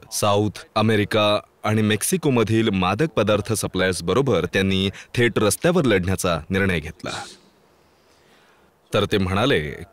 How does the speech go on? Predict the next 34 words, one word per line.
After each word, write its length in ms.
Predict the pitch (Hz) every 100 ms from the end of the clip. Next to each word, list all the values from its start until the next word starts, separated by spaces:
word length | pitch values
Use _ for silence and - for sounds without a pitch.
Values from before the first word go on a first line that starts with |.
| _ _
कुणीतरी 300 | 104 104 98
म्हणालं, 300 | 92 92 98
"हे 100 | 95
बरोबर 340 | 92 95 123
नाहीये, 380 | 135 101 76 76 -
तुम्ही 180 | 95 98
या 60 | 101
माणसाला 340 | 95 92 101
इतका 220 | 98 -
मोठा 220 | 107 104 101
साठा 320 | - 85 175
पुरवलात 480 | 156 85 76 90 139
आणि 120 | 131
आपल्याला 260 | 143 156
माहित 180 | 147 127 -
नाहीये 180 | 185 190
की 100 | 180
तो 40 |
काय 180 | 180 151
करतोय, 380 | 131 85 - 69 - _ - _ _ -
कारण 180 | 123 120
अठरा 220 | 104 143
वर्षांच्या 400 | 170 160 170 165
संशोधनात 520 | 151 113 156 143 170
त्याने 160 | 165 170
काहीच 260 | 160 196
केलं 220 | - 117 85
नाहीये." 280 | - - - _ _ _ _ _ _ _
मग 100 | 151 151
तो 60 | 165
शास्त्रज्ञ 580 | 147 135 - 131 120 123
इस्रायलला 560 | 117 90 95 101 101
परत 240 | 101 92 92
गेला. 380 | 85 87 107